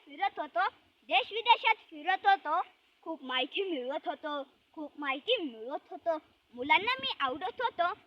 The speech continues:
मुलांना मी आवडत होतो. काय रे, तुम्ही असे का बरं चिंतत बसलेला आहात?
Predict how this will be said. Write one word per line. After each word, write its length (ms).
मुलांना 460
मी 100
आवडत 400
होतो. 280
काय 220
रे, 200
तुम्ही 300
असे 280
का 280
बरं 500
चिंतत 380
बसलेला 380
आहात? 360